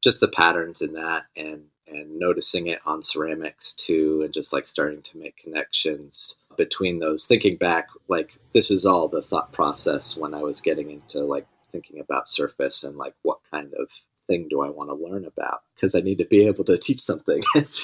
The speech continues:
<laughs> So I got into that and then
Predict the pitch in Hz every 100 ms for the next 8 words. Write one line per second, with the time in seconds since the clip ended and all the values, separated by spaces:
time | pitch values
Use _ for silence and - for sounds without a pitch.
0 | - - 135 139 392 - 180 240 - 226
1 | - 254 - - - - - - 147 -
2 | 135 117 104 - _ _ - 139 156 160
3 | 147 120 127 117 - 117 117 113 104